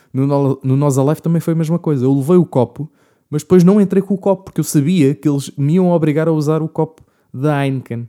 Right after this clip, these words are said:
E, de facto, obrigaram, né? Porque não estava lá mais ninguém com qualquer outro copo. Ou então é simplesmente porque as pessoas se esquecem destes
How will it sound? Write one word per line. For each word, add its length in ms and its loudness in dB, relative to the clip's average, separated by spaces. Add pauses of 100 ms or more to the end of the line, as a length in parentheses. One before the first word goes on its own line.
(140)
E, 280 -4
de 60 -12
facto, 880 -10
obrigaram, 540 -4 (260)
né? 180 -12 (360)
Porque 200 -16
não 60 -6
estava 240 -8
lá 140 -6
mais 220 -4
ninguém 560 0
com 120 -6
qualquer 360 -4
outro 180 -10
copo. 340 -12 (380)
Ou 80 -2
então 160 0
é 60 2
simplesmente 440 0
porque 180 -10
as 60 -6
pessoas 320 -6
se 60 -8
esquecem 460 -6
destes 440 -12